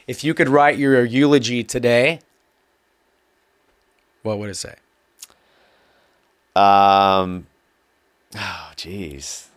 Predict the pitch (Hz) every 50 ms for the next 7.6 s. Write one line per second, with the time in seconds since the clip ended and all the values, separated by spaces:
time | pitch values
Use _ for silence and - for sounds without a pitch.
0 | - - 78 87 92 90 95 95 98 90 82 85 82 71 71 73 _ _ 87 87
1 | 117 117 80 71 78 76 73 73 73 73 - - _ _ _ _ _ _ - -
2 | - 82 80 78 76 73 73 76 76 82 80 - - - - 87 82 82 80 80
3 | 80 80 78 78 76 80 92 92 85 80 80 - - _ _ - 71 71 73 -
4 | - _ _ _ _ _ _ _ _ _ _ _ _ _ _ _ _ - 78 80
5 | 90 95 98 107 135 143 127 92 82 85 90 87 87 82 87 87 85 - - -
6 | 87 87 87 85 92 87 82 80 80 87 95 - - - - 80 80 80 80 78
7 | 78 76 76 76 76 76 71 - - - - -